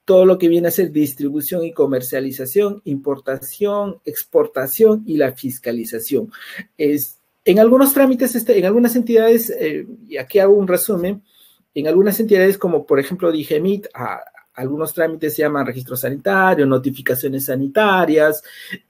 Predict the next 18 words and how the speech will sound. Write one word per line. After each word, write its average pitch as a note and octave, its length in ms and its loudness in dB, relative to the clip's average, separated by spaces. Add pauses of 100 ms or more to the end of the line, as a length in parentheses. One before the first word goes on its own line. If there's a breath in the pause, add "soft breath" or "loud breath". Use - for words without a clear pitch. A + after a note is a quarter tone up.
En C3+ 240 2
el C3+ 100 2
caso E3+ 260 2
de C#3+ 120 6
Sanipes, C#3 480 0
mira, D3+ 180 -2
se C#3 140 -6
llama C3+ 240 -2
autorizaciones, C#3 920 0
registros D3 500 0
sanitarios, E3+ 800 0 (400 loud breath)
hay C#3+ 220 2
permisos, E3+ 760 2
hay D#3 160 -2
licencias, D#3+ 920 -2
hay D#3 120 0
certificados D3+ 760 -4
sanitarios, E3+ 760 -2